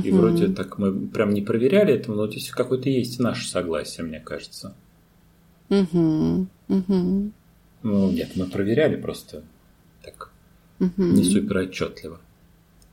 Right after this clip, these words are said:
Speaker 2: Мгм. Мгм.
Speaker 1: Вот.
Speaker 2: Надо будет еще раз потом на это взглянуть все, да. Сейчас, э, есть какое-то такое хорошее чувство,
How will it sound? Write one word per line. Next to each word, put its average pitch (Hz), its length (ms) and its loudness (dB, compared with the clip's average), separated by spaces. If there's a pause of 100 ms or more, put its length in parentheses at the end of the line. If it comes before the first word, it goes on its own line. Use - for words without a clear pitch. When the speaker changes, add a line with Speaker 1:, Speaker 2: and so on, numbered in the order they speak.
(180)
Speaker 2:
Мгм. 185 800 0
Мгм. 190 440 -2
Speaker 1:
Вот. - 100 -14
Speaker 2:
Надо 214 260 4
будет - 160 -2
еще 208 260 2
раз 175 140 2
потом 165 300 -2
на 165 120 2
это 156 160 -2
взглянуть 170 500 4
все, - 240 -2
да. 160 300 0
Сейчас, - 420 -6
э, 170 120 0
есть 170 240 0
какое-то - 440 -8
такое - 240 -8
хорошее 175 440 -2
чувство, - 400 -2